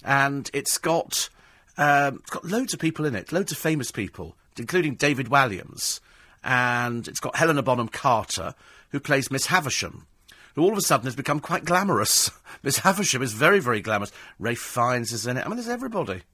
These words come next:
It's a, it's an all-star stellar cast, and I'll be talking to one member of the stellar cast a little bit later on this morning for In Conversation. Apart from that, what did I do yesterday?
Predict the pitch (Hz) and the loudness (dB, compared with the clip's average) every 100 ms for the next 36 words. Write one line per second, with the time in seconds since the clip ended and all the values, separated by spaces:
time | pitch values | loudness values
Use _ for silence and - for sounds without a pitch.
0 | _ _ _ _ _ - - - 151 160 | _ _ _ _ _ -8 -6 -6 -4 0
1 | 180 185 175 - - 156 147 139 - - | 2 4 2 2 2 4 4 2 0 2
2 | 151 139 135 - 135 101 - - - - | 4 4 0 2 2 2 -8 -14 -20 -20
3 | - 113 113 117 110 107 101 107 104 107 | -10 -6 -4 -4 -4 -6 -4 -4 -2 -4
4 | 95 104 - 123 120 - 113 120 110 - | -4 -4 -2 0 -2 -4 -4 -4 0 2
5 | 135 135 - 147 214 - - - - _ | 4 2 4 4 4 2 -2 -4 -18 _
6 | _ - 110 110 87 113 117 98 - 101 | _ -18 -8 -6 -4 -4 -4 -6 -6 -8
7 | 95 104 92 101 95 127 104 - 90 - | -8 -10 -10 -8 -4 0 0 -2 -4 0
8 | 233 - 120 101 120 120 117 110 104 - | 0 2 0 0 0 0 0 -2 -2 -4
9 | 92 | -8